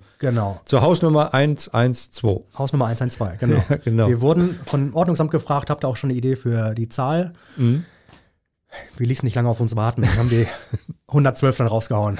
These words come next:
Speaker 1: <laughs>
Speaker 2: Zufällig war es auch das Gebäude mit der Zahl, die da reinpasst.
Speaker 1: Ja, genau.
Speaker 2: Das ist doch sehr schön.
Speaker 1: Ne?
Speaker 2: Ja, und was erwartet dann die Besucherinnen und Besucher am Sonntag, den ersten Mai, ab zehn Uhr? Wahrscheinlich dann ab zehn Uhr dreißig oder weiß ich nicht, wann alle oben sind, aber
Speaker 1: Ja, genau.
Speaker 2: der kann
Speaker 1: Also,
Speaker 2: ja
Speaker 1: ähm,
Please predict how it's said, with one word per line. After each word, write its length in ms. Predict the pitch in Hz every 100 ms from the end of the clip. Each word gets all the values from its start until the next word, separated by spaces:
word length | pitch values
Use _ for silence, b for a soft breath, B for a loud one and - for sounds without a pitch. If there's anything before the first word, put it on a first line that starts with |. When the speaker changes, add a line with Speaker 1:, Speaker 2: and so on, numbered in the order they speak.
| -
Speaker 1:
<laughs> 100 | 170
Speaker 2:
Zufällig 420 | - 156 165 143
war 120 | 113 131
es 40 |
auch 60 | 127
das 160 | 123
Gebäude 400 | 92 104 110 117
mit 200 | 110 110
der 100 | 113
Zahl, 260 | - 113 107
die 100 | 104
da 120 | 110
reinpasst. 520 | 104 120 - 117 117 113
Speaker 1:
Ja, 120 | 196
genau. 160 | 185 151
Speaker 2:
Das 80 | -
ist 60 | -
doch 80 |
sehr 160 | 110 104
schön. 180 | - 139
Speaker 1:
Ne? 120 | 139 B B B
Speaker 2:
Ja, 140 | 185 170
und 60 |
was 160 | 160 175
erwartet 400 | 180 220 190 131
dann 140 | 143
die 160 | 131 127
Besucherinnen 640 | 123 135 139 135 135 135
und 60 | 120
Besucher 520 | 120 135 139 120 110
am 380 | 120 113 113 101 B B B
Sonntag, 440 | 113 135 127 110
den 160 | 120 110
ersten 260 | 110 - 110
Mai, 220 | 101 101
ab 160 | 110 -
zehn 260 | 147 160
Uhr? 240 | 170 175 165
Wahrscheinlich 340 | 123 127 135
dann 120 | 135 117
ab 140 | 110
zehn 160 | 135 127
Uhr 60 |
dreißig 440 | 113 110 143 147 120
oder 300 | 110 104 98 -
weiß 160 | 113 113
ich 60 | 113
nicht, 160 | 107
wann 160 | 110 107 127
alle 280 | 117 110 -
oben 260 | 113 113
sind, 240 | 107 113 117
aber 320 | 104 95 95 117
Speaker 1:
Ja, 120 | 110
genau. 180 | 101 87
Speaker 2:
der 80 |
kann 120 | - 107
Speaker 1:
Also, 260 | 139 156 156
Speaker 2:
ja 60 |
Speaker 1:
ähm, 140 | 135